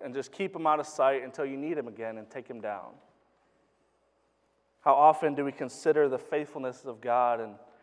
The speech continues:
our everyday lives? Another challenging thought that arises here is that if I'm going to be reminded of his faithfulness, then I need to know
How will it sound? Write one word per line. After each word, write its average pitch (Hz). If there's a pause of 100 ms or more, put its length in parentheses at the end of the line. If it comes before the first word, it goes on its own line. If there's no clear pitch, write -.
(120)
our 120
everyday 113
lives? 104 (1500)
Another 170
challenging 165
thought 180
that 170
arises 170
here 170
is 151
that 147 (240)
if 143
I'm 175
going 170
to 160
be 160
reminded 160
of 151
his 147
faithfulness, 160 (1200)
then 143
I 151
need 170
to 160
know 165